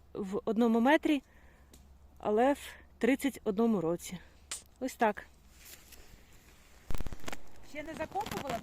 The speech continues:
перевірила ямку, знов такий самий сигнал. А, навіть не знаю де,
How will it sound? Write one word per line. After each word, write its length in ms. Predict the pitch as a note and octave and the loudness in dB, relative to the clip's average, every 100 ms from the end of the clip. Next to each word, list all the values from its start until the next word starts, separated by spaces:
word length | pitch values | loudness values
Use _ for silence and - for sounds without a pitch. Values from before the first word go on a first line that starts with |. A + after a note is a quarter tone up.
| A#3 | -10
перевірила 540 | C#4 C#4+ D4 B3 A#3 | -12 -10 -10 -10 -10
ямку, 500 | A#3+ B3+ F4+ - C#4 | -8 -8 -8 -12 -16
знов 240 | A3 E4 - | -12 -12 -12
такий 240 | D4+ D#4 | -16 -12
самий 260 | - D#4+ D4 - | -10 -10 -12 -16
сигнал. 340 | C#4 B3+ F#3 - - - - - - - - - | -14 -12 -10 -12 -16 -20 -20 -20 -18 -18 -18 -12
А, 400 | A3+ A#3 A3+ G#3+ G3+ F3 - - - - - A3 | -6 -4 -2 -4 -8 -14 -20 -20 -20 -20 -16 -12
навіть 300 | C4 C#4 C4 | -10 -12 -14
не 80 | |
знаю 280 | B3+ C4+ C4 | -10 -8 -6
де, 120 | G3+ | -8